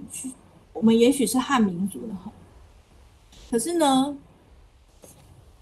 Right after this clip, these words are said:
慢慢的哈，他们就发现说他们在上海其实不太好活动，然后他们就跑到了那个，哎，香港去哈。然后这个时候呢，他也发现说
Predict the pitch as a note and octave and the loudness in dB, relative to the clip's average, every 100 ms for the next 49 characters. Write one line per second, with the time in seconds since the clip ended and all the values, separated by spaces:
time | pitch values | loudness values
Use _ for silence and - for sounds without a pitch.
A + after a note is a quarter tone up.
0 | _ _ _ _ _ _ - - D#4+ D#4 | _ _ _ _ _ _ -20 -6 0 2
1 | D#4 C#4 G#3+ G3 G#3 A#3 D#4 D4+ D#4+ D4 | 2 0 -2 -4 -8 -4 -4 -2 -4 -2
2 | C#4 D4+ D4 D4 C4+ C#4+ B3+ D4 C4+ C4 | -2 -4 -6 -4 -4 -4 -4 -4 -4 -6
3 | - - - - C#4+ A3+ F3+ - G3+ G#3 | -16 -20 -10 -4 -4 -4 -8 -10 -10 -10
4 | A3 D4+ A3 - - - A#3+ G#3 G3 A#3+ | -4 -2 -2 -6 -10 -6 -4 -4 -4 -6
5 | C4 C4 A#3+ A3+ B3 A#3+ - _ _ _ | -4 -2 -2 -2 -2 -4 -10 _ _ _
6 | - G3 F#3+ C4 G#3+ G3+ G#3+ A3 G3 E3 | -6 -4 0 2 0 0 0 -2 -4 -8
7 | D#3 - - _ _ _ _ _ _ _ | -8 -10 -18 _ _ _ _ _ _ _
8 | _ _ _ _ _ _ _ - - - | _ _ _ _ _ _ _ -14 -14 -16
9 | _ G#3+ G3+ C#4 C4 A#3 - - G3+ G3 | _ -8 -4 0 0 -2 -6 -8 -8 -8
10 | - _ _ - G#3+ D#4 C#4 B3+ - _ | -12 _ _ -6 -2 2 2 0 -6 _
11 | _ - - D#4+ C4+ A3+ A3 C#4 A#3+ G#3 | _ -10 -4 -2 -2 -4 -4 -2 0 -2
12 | G#3 G#3+ - _ _ - E4+ C4+ G#3 B3+ | -4 -6 -12 _ _ -6 0 0 0 -2
13 | B3+ C#4+ C#4 C4 B3+ A3+ G#3+ | -2 -2 -4 -4 -2 -2 -4